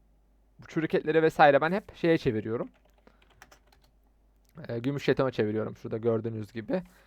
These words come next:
E, hatta tabii klasik olarak kapatmadan önce bu videoda da,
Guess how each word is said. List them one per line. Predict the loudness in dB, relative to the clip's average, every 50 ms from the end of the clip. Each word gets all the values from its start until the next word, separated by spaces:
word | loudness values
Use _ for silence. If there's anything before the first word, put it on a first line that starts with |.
| _ -20 -12 -4 2
E, | 4
hatta | 4 4 6 6 6 4 4 4 2 2
tabii | 2 2 0 0
klasik | 0 2 2 2 2 0 -2 0
olarak | 2 2 2 0 -2
kapatmadan | -4 -4 -2 -2 -4 -4 -6 -6 -6 -6
önce | -6 -2 -2 -2 -2 -2
bu | -4 -6
videoda | -6 -4 -2 -2 -2 0 0 2
da, | 4 4 2